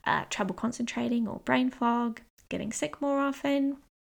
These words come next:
gut symptoms such as bloating, early satiety and constipation. And then at the more extreme end, we might lo-, often see things like losing our period, fertility struggles, dysregulation in our blood tests like our electrolytes,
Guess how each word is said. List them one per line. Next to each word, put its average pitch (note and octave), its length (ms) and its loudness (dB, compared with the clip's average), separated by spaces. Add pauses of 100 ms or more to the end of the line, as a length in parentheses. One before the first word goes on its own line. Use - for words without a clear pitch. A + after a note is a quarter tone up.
(460)
gut - 180 4
symptoms B3+ 680 2
such - 280 -8
as G3+ 100 -4
bloating, G#3 600 -2 (100)
early G3 220 -2
satiety G3+ 540 -6
and G#3+ 80 -4
constipation. C#4+ 1000 -4 (360)
And A3 200 4
then G#3+ 120 4
at A3+ 120 2
the D#4+ 80 0
more C#4+ 220 2
extreme A#3+ 580 -2
end, D4 420 0
we A#3+ 160 2
might A3+ 300 0
lo-, A3+ 160 -4 (100)
often A3 500 0
see G#3+ 220 -4
things A3 400 -4
like A3 280 -6 (200)
losing G3+ 460 -2
our G3+ 120 -6
period, C#4 720 2 (360)
fertility A#3 540 0
struggles, A3 840 -2
dysregulation A3 1000 -2
in G3+ 140 -2
our G3+ 120 -4
blood D4+ 300 -4
tests - 400 -6
like - 220 -6
our - 120 -2
electrolytes, D#4+ 840 -4